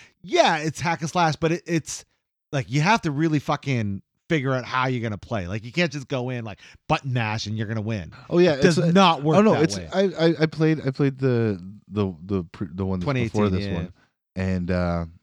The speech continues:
Speaker 2: yeah, it's like an interesting Shadow of the Colossus.
Speaker 1: Uh, yeah, yeah,
Speaker 2: 'Cause
Speaker 1: but
Speaker 2: the, the boss I got to, it felt like it was like, "Okay, you gotta get on the back of 'em and then, like,
Speaker 1: Yeah.
Speaker 2: hop up here and then hop up here and then stab 'em in the head."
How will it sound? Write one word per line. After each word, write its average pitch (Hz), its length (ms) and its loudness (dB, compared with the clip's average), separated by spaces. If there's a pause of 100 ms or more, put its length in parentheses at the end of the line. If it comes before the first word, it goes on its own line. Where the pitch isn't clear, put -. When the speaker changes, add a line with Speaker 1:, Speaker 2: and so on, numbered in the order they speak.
(300)
Speaker 2:
yeah, 156 280 2
it's - 220 -6
like 135 200 0
an 139 180 -2
interesting 127 680 -4
Shadow 113 300 -2
of 104 100 -2
the 104 40 -8
Colossus. - 540 -10 (720)
Speaker 1:
Uh, 262 460 4
yeah, 269 540 4
yeah, 147 420 2
Speaker 2:
'Cause 139 120 4
Speaker 1:
but 120 240 6
Speaker 2:
the, 107 80 -14
the 135 80 2
boss 139 280 2
I 131 80 0
got 117 260 0
to, 120 140 2
it 107 60 -4
felt 104 240 -2
like 104 180 -4
it 101 60 -8
was 98 100 -8
like, 107 140 -4
"Okay, 117 260 -2
you 104 60 -2
gotta 104 180 -2
get 101 120 -2
on 101 100 -2
the 101 80 0
back 82 320 -8
of 90 100 -8
'em 90 180 -4
and 90 80 -4
then, 90 120 -4
like, 101 100 -2
Speaker 1:
Yeah. 104 140 -4
Speaker 2:
hop 95 240 -4
up 98 100 -4
here 90 220 -6
and 95 100 -4
then 98 80 -2
hop 87 300 -8
up 92 140 -6
here 90 180 -6
and 90 100 -4
then 90 80 -6
stab - 340 -14
'em 80 120 -12
in 78 80 -12
the 78 80 -12
head." 73 320 -16